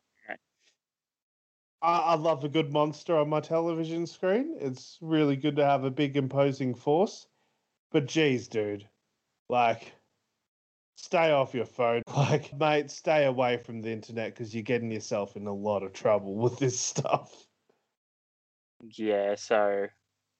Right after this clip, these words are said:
Speaker 2: uh, you can go online, see for yourself what's going on there, but, yeah, he's got himself in controversy again. Oh, boy.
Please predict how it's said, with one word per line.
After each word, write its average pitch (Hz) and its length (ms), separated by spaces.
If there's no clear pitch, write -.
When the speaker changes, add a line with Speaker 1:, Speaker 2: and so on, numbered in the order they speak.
Speaker 2:
uh, 107 160
you 110 180
can 123 140
go 135 140
online, 107 520
see 107 380
for 110 80
yourself 104 460
what's - 160
going 98 220
on 98 160
there, 95 280
but, 98 200
yeah, 110 240
he's 95 140
got 117 120
himself 98 420
in 101 60
controversy 98 720
again. 95 320
Oh, 113 180
boy. 92 360